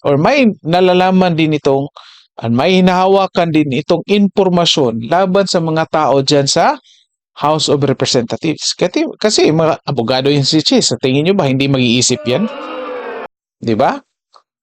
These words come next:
Ito ngayon. Oh. Pakinggan natin dito ngayon kung anong sinasabi dito ni Congressman Puno, mga kababayan, na House Deputy Speaker.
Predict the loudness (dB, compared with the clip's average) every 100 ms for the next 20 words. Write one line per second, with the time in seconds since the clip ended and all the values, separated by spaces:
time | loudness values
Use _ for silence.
0 | _ _ _ _ -4 -2 0 0 0 0
1 | 0 -2 -8 _ _ _ -6 -6 -6 _
2 | _ _ _ _ _ _ _ _ -6 -2
3 | 0 4 4 2 0 0 0 2 0 0
4 | 0 0 2 2 2 -2 -8 -2 0 2
5 | 2 2 2 0 0 0 2 2 2 0
6 | 0 0 2 0 0 -4 -4 _ _ _
7 | _ _ _ _ _ _ _ 0 2 2
8 | 0 -6 _ _ _ _ _ -20 _ _
9 | -4 0 2 2 2 2 2 0 0 2
10 | 4 4 2 2 0 0 0 2 2 2
11 | 2 0 -2 _ -4 -2 -2 -2 0 2
12 | 0 -2 0 -2 -2 -6 -6 -4 -2 -2
13 | -2 -4 -4 -2 -4